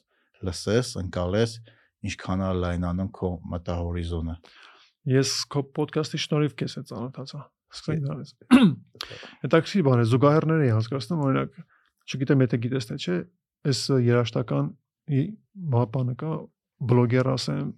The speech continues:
Speaker 2: Յիկի երաժիշտ է, բլոգեր է, երաժշտական քննադատ է։
Speaker 1: Ռիկը։
Speaker 2: Ռիկը,
Speaker 1: Հա։
Speaker 2: անալիտիկ։
Speaker 1: Ռիկին
Speaker 2: Ռիկ
Speaker 1: գիտեմ,
Speaker 2: Բիատոն,
Speaker 1: լսում եմ։
Speaker 2: հա, Ռիկ Բիատոն ֆ-, ֆ-, ֆենոմենալ դեմք է։ Ինքը իր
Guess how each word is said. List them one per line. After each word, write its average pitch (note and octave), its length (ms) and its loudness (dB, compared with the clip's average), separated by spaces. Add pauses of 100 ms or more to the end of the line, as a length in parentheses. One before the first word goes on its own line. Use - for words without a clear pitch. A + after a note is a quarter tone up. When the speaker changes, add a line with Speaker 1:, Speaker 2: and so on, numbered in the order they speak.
(280)
Speaker 2:
Յիկի C3+ 380 0
երաժիշտ A#2 440 4
է, C#3+ 120 -2 (640)
բլոգեր A#2+ 420 2
է, D3 80 2 (320)
երաժշտական B2+ 540 0
քննադատ A#2 600 0
է։ D#3 120 2 (260)
Speaker 1:
Ռիկը։ G#2+ 360 0 (260)
Speaker 2:
Ռիկը, C3 320 0 (180)
Speaker 1:
Հա։ A#2 160 -2
Speaker 2:
անալիտիկ։ C3 560 4 (640)
Speaker 1:
Ռիկին A2 340 -4
Speaker 2:
Ռիկ C3+ 160 6
Speaker 1:
գիտեմ, A#2 120 4
Speaker 2:
Բիատոն, B2+ 340 8
Speaker 1:
լսում E3+ 180 2
եմ։ F#2+ 140 0 (120)
Speaker 2:
հա, C#3 280 2
Ռիկ C3 180 4
Բիատոն C#3 360 4
ֆ-, - 160 -8 (100)
ֆ-, - 320 -18
ֆենոմենալ B2 480 4
դեմք C3 240 -4
է։ E3+ 80 0 (1000)
Ինքը D#3+ 220 0
իր D3 300 8